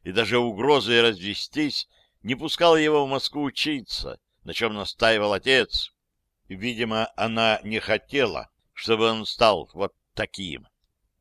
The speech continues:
Сибиряки, как и арабы, сильно отличались от коренных русских Центральной России и Поволжья, хотя происходили от них. Сибирь все еще мало населена.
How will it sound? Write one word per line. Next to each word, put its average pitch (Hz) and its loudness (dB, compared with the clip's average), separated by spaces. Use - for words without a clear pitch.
Сибиряки, 151 2
как 131 2
и 139 4
арабы, 139 6
сильно 160 0
отличались 139 0
от 127 -2
коренных 127 -2
русских - -10
Центральной 139 4
России 135 -4
и 127 -8
Поволжья, 123 2
хотя 156 4
происходили 143 -4
от 139 -2
них. 104 -10
Сибирь 127 2
все 117 0
еще 117 0
мало 110 6
населена. 123 -6